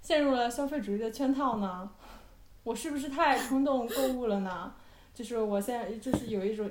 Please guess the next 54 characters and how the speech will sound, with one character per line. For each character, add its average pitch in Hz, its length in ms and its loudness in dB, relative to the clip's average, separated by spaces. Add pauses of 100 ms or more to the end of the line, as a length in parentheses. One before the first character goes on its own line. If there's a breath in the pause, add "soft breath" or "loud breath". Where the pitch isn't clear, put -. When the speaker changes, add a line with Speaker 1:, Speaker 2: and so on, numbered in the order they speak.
Speaker 1:
有 202 100 -4
一 220 60 -4
点 208 240 -2
愧 202 260 -2
疚， 185 300 -4
但 285 160 2
是 277 60 4
我 262 160 4
又 240 60 2
觉 208 240 0
得 214 340 0 (420 soft breath)
我 214 240 -2 (180)
马 226 160 -6
上 254 160 -2
就 254 120 0
要 240 160 2
秋 262 260 -2
天 247 220 -2
了， 202 120 -2
然 185 120 -4
后 226 40 -4
秋 269 140 -4
天 269 140 0
完 233 100 -2
了 240 100 -4
就 254 80 -8
是 254 120 -6
冬 269 260 0
天， 196 400 -4 (240)
就 269 100 -6
是 214 360 -2
天 247 360 -4
渐 247 160 -4
渐 226 200 -4
黑， 247 80 -2 (280)
黑 294 140 -6
得 254 80 -2
很 208 220 -4
快， 208 360 0
而 202 120 -2
回 202 160 -2
家 220 200 2
的 240 60 -2
路 226 140 -2
会 214 160 -4
变， 226 320 -6 (260)
变 233 160 -4
得 233 60 -2
又 240 160 0
冷 190 200 -2
又 214 120 -2
残 208 260 -4
酷 240 160 -6
的 190 300 -4